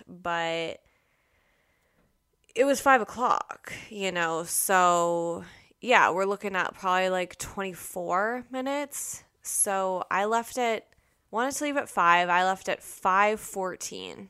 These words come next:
I got in my <laughs> car. Once again, one thing led to another, you know, and it was five fourteen. And it was just, like,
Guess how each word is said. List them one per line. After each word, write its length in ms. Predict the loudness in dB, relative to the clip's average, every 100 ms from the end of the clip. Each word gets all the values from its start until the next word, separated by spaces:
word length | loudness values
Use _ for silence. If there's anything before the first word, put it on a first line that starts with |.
| -6
I 120 | -4
got 180 | -2 -4
in 80 |
my 120 | -6 -6
<laughs> 120 | 0
car. 320 | 2 0 -4 -10 -18 -18 _ _ _ -20 _ _ _ _ -10 -10 -14 -20 _
Once 260 | -8 -4 -2
again, 360 | 2 2 2
one 260 | -2 -2 -2
thing 240 | -6 -4
led 220 | -2 -2
to 160 | -4 -8
another, 580 | -4 -2 -2 -4 -6 -10
you 180 | -12 -10
know, 220 | -6 -6
and 100 | -6
it 40 | -6
was 180 | -6 -4
five 260 | -2 -2
fourteen. 600 | -4 -6 -6 -10 -10 -10
And 140 | -10 -10
it 60 |
was 180 | -8 -8
just, 200 | -8 -6
like, 300 | -2 -2 -4